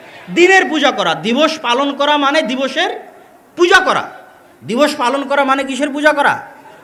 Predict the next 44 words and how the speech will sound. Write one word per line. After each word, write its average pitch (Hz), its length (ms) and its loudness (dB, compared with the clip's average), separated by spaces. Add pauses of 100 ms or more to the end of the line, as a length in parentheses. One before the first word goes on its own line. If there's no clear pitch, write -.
(140)
দিবসের 262 340 -4
পূজা 302 220 -8
করা। - 380 -16 (280)
আপনি 220 240 -4
একটা 277 120 -2
সময়কে 285 440 -2
স্বাভাবিকের 277 500 -6
চাইতে 277 180 -12
বেশি 233 200 -12
মর্যাদা 196 360 -8
দিলেন। 135 220 -14 (320)
হিন্দুরা 294 340 2
কি 302 160 -2
করেছে? 277 440 -2 (260)
"ওরে 302 220 0
বাপরে 240 340 -4
বাপ, 226 300 2 (120)
পদ্মা 220 320 -4
বিশাল 226 440 -6
নদী, 214 400 -8
গঙ্গা 220 340 -4
এত 208 160 -4
বড় 208 240 -8
নদী, 185 460 -10 (180)
এত 208 160 -10
বড় 202 220 -10
নদী 180 220 -12
হয় 165 220 -10
না, 151 200 -12 (260)
চলো 220 220 -2
এই 202 100 -2
নদীর 175 260 -8
পূজা 156 220 -8
করি।" 117 180 -14 (1080)
তখন 226 200 -4
ওই 233 60 -4
নদীতে 220 340 -6
গোসল 208 280 -10
করলে 214 220 -10
সব 190 220 -10
গুনাহ 175 200 -8
মাফ 147 180 -8
হয়ে 131 160 -10
যায়। 101 160 -18